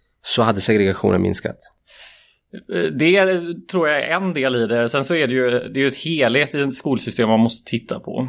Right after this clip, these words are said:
Speaker 2: Eh, för att aktivt välja är, är en viktig signal. Eh, man väljer ju oftast till någonting som man tror är bra, men man väljer oftast kanske också bort någonting som man inte tycker fungerar. Det är ju en del.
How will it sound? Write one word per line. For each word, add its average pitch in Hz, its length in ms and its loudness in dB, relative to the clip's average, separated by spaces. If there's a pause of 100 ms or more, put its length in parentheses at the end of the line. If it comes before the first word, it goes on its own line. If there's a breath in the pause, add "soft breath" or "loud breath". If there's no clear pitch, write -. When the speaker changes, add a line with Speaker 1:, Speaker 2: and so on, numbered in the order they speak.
(120)
Speaker 2:
Eh, 120 460 2
för 117 520 -2
att - 180 -4 (240)
aktivt 135 460 0
välja 151 520 2 (160)
är, 131 460 -2
är 123 120 4
en 143 260 0
viktig 180 300 0
signal. 165 360 0 (380 loud breath)
Eh, 117 240 0
man 131 180 2
väljer 123 280 2
ju 135 120 2
oftast - 440 0
till 123 260 -2
någonting 120 300 2
som 117 80 2
man 110 120 4
tror 110 240 2
är 107 40 2
bra, 131 200 2
men 175 120 -4
man 160 140 0
väljer 151 180 0
oftast - 440 0
kanske 123 200 -2
också 113 180 -6
bort 127 420 0 (180)
någonting 110 340 2
som - 100 -6
man 107 100 -2
inte 131 300 0
tycker 120 240 -8
fungerar. - 460 -6 (400 loud breath)
Det 139 60 2
är 151 40 4
ju 156 100 4
en 135 240 0
del. - 220 -6